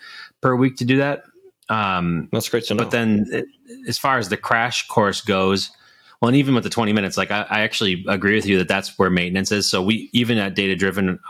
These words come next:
Speaker 1: we have a, we, we are introducing a product where we're gonna give you in twenty minutes or less the knowledge you need for that week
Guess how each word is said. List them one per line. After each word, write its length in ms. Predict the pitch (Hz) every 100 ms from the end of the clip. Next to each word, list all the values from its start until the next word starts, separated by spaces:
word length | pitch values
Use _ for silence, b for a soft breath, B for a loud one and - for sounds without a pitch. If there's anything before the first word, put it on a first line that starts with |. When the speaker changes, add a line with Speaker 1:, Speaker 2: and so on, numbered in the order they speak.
| -
Speaker 1:
we 120 | 107
have 100 | 101
a, 80 | 92 - -
we, 200 | 107 98
we 200 | 113 104
are 180 | 98 98
introducing 540 | 95 95 98 - 95
a 80 | 87
product 420 | - 98 98 -
where 160 | 95 90
we're 280 | 98 95 B B B B
gonna 180 | 113 101
give 240 | 85 107
you 420 | 101 98 92 90 -
in 160 | - 98
twenty 320 | - 107 107
minutes 320 | 104 98 98
or 80 | 92
less 460 | 90 90 98 - - _ _ _ _
the 140 | 104 107
knowledge 460 | 95 92 107 92
you 80 | 101
need 260 | 92 98 98
for 100 | 104
that 240 | 92 92
week 300 | 92 113 -